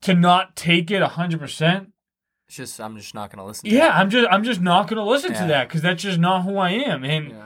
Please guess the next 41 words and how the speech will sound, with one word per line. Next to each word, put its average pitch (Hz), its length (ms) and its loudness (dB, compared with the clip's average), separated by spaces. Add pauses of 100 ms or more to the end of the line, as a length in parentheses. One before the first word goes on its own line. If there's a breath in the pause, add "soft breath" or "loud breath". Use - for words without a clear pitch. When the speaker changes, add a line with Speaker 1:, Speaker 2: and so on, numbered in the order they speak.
(160)
Speaker 1:
Joe 202 180 4
Burrow's 196 400 2
the 180 100 -4
same 170 400 0
way. 190 380 0 (440)
And 170 460 2
I, 185 300 4 (100)
I 170 120 6
would 208 160 2
expect 185 420 0
nothing 180 320 0
less. 202 320 2
And 160 360 4
if 151 220 0
he 175 180 2
gonna 175 280 2
keep 165 240 -4
playing 175 300 0
that 165 180 2
way, 190 160 2
then 170 140 -2
I 147 100 4
would 165 80 4
expect 160 380 2
Joe 147 180 4
Burrow 156 300 2
to 139 120 -12
be 131 160 -2
very 147 260 2
close 156 280 0
for - 80 -16
this 120 180 -12
award. 107 280 -14 (200)
Speaker 2:
Mm-hmm. 117 260 -20 (840 soft breath)
No, 147 220 4
yeah. 139 200 4
So 127 160 -2
like 131 160 4
you 139 80 -6
said, 120 200 4
I, 113 100 6